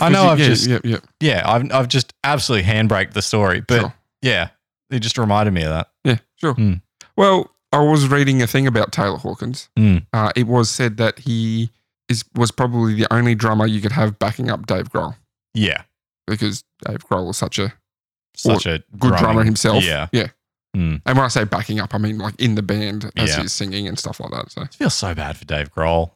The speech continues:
Speaker 1: and, like, all of the Foo Fighters family.
Speaker 2: Yeah.
Speaker 1: But, like, Grohl already lost a great mate in Kurt Cobain.
Speaker 2: I was gonna say, yeah, it happened before, hasn't it?
Speaker 1: Yeah. And then in his book,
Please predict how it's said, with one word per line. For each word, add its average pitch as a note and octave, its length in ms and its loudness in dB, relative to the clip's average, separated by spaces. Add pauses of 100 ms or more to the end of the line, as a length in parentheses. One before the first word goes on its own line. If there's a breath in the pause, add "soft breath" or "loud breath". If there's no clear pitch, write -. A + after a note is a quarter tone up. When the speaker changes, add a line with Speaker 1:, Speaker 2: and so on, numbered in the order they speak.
Speaker 1:
and, A#2+ 160 0
like, C#3 180 -2
all A#2+ 220 2
of D2 80 -6
the C#2+ 100 -10
Foo - 180 -14
Fighters E2+ 400 -6
family. A#2 460 -6
Speaker 2:
Yeah. A2 140 0
Speaker 1:
But, G2 80 -2
like, G2 400 -2 (220)
Grohl E3 240 4
already B2 480 4
lost F#2+ 300 2
a G#2+ 40 -2
great E2+ 300 0
mate D#2+ 300 -2
in F2+ 120 -4
Kurt E2+ 240 -2
Cobain. D#2 380 -4
Speaker 2:
I B2+ 40 0
was B2+ 100 2
gonna C3+ 100 0
say, A#2+ 160 2
yeah, A2 260 2
it A2 60 2
happened A#2+ 300 0
before, - 320 0
hasn't A2+ 240 -4
it? - 80 -8 (160)
Speaker 1:
Yeah. F#2 380 2
And B2+ 140 2
then F3 160 2
in F3+ 160 0
his E3 180 2
book, A2 600 0